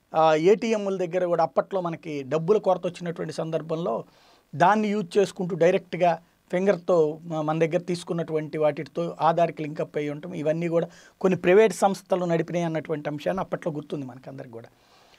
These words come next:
ఈ డేటా చౌర్యం అనేటువంటి కాన్సెప్ట్ల గురించి చర్చకి రావడం, ఇంకొకటి ఏంటంటే, ఆ, ఈ డేటాలకు సంబంధించినటువంటి సంస్థలతో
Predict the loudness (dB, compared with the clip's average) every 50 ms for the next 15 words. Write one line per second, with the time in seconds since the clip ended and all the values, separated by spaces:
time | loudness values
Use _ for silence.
0 | _ _ _ _ _ -2 0 0 2 4 4 4 6 6 6 4 4 4 2 2
1 | 4 2 2 0 -2 -2 -2 -2 -2 -2 -2 -4 -4 -4 -4 -6 -8 -6 -2 -2
2 | -2 -2 -2 -4 -6 -8 -6 -8 -8 -6 -6 -6 -6 -8 -8 -8 -8 -8 -6 -6
3 | -8 -8 -6 -6 -6 -4 0 2 4 4 4 4 2 -2 -2 0 0 0 0 -2
4 | -2 -2 0 0 0 -2 -2 -2 -2 -2 -2 -2 -4 -6 _ _ _ _ _ _
5 | _ _ _ 0 4 6 6 6 6 6 4 2 0 0 0 0 2 4 4 4
6 | 6 6 6 6 6 4 2 0 -2 -2 0 -2 -4 -6 -6 -6 -6 -6 -6 -8
7 | -4 -2 -2 0 0 -2 -2 2 4 4 4 4 2 -2